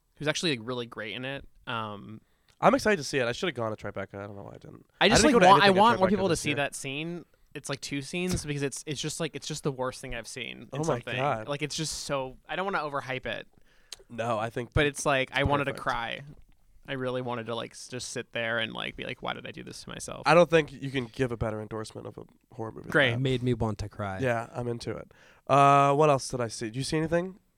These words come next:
Speaker 2: recently, or not? Doesn't, that
Speaker 1: No,
Speaker 2: doesn't have to
Speaker 1: I,
Speaker 2: be horror.
Speaker 1: I mean,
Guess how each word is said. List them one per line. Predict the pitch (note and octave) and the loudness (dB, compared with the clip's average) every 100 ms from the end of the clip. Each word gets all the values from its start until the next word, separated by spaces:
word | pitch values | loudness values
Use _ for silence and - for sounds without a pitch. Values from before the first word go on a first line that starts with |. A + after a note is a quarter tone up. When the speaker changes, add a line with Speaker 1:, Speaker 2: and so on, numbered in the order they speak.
| _ | _
Speaker 2:
recently, | C3+ D3 E3 E3 | -8 -6 -4 -2
or | D3 A#2 - - - - | -2 -4 -8 -20 -20 -12
not? | B2 D3+ | 0 2
Doesn't, | D#3+ | 4
that | D#3 | 4
Speaker 1:
No, | |
Speaker 2:
doesn't | F3+ F#3+ | 8 8
have | |
to | E3 | 8
Speaker 1:
I, | F#3+ | 6
Speaker 2:
be | |
horror. | B2 C#3+ | 4 0
Speaker 1:
I | |
mean, | F3+ E3+ D#3 C#3+ | 2 0 0 -4